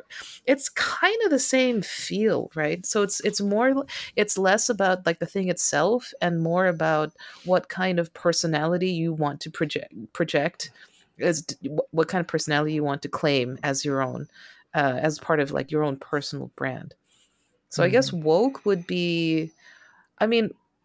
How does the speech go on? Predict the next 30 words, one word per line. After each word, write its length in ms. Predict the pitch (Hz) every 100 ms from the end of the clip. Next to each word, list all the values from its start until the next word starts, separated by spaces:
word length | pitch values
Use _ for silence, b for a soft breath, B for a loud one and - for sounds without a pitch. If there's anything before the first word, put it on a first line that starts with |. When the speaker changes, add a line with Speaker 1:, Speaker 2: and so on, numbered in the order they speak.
| _ -
Speaker 1:
it, 260 | 254 -
it 160 | - 277
doesn't, 380 | 294 302 349 -
to 100 | 226
me, 160 | 240
it 100 | 269
doesn't 260 | 254 240 285
really 240 | 254 240
stand 500 | 202 - 175 185 220
for 300 | - 202 190
a 180 | 190 175
firm, 500 | 165 - 175 170 170 -
like, 240 | 151 147
ideological 720 | 160 165 165 143 143 - -
position 480 | 151 147 147 147 156
by 120 | 143
itself, 580 | 139 - 156 208 - -
because 360 | - 220 233 214
I 80 | 208
think 240 | 202 240 208
we've 180 | 190
all 160 | 165 185
seen 300 | - 185 175
it 180 | 160 -
change. 540 | - 220 277 156 -
Like, 120 | 165
the 60 | 170
specifics, 840 | - 202 190 196 185 247 254 - - B B
the 100 | 208
specific 540 | - 220 233 226 220